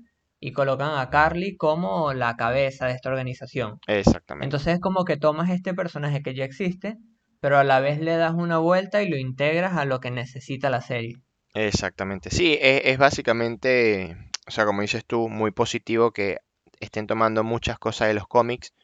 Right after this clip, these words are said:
Speaker 2: si bien no lo, no lo adaptan literalmente a lo que es, como en este caso Carly, que en los cómics es Carl,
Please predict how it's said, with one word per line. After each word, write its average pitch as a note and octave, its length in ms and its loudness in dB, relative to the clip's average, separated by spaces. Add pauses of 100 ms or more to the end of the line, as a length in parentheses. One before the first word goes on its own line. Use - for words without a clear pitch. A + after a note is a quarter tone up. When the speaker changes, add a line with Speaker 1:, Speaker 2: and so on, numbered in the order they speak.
(400)
Speaker 2:
si A#2 200 -2
bien A2+ 220 4
no A#2+ 100 6
lo, A#2+ 180 8
no A#2 160 2
lo A2 140 8
adaptan A2+ 560 2
literalmente G#2+ 640 -2
a G#2 160 2
lo F#2 160 -2
que F#2+ 300 2
es, G#2+ 140 -4 (120)
como G2 200 -6
en F#2+ 60 -4
este F#2+ 160 -8
caso G2+ 260 -6
Carly, A2+ 540 2
que F#2 280 -4
en F2 200 -8
los G2 140 -6
cómics F#2+ 420 -8
es - 140 6
Carl, A#2 360 6